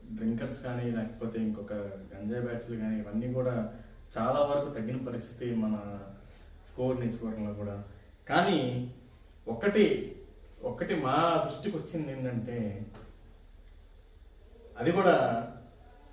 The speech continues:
ఈ సంవత్సరం చివర్లో ఒక ఇరు వర్గాలు,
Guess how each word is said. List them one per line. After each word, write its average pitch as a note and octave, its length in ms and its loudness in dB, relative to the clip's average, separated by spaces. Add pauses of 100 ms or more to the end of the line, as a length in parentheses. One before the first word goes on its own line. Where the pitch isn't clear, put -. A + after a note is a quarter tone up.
(480)
ఈ C3 80 -4
సంవత్సరం D3+ 480 0 (480)
చివర్లో B2+ 680 2 (1800)
ఒక B2+ 440 2 (1500)
ఇరు D#3+ 220 4
వర్గాలు, D3 560 4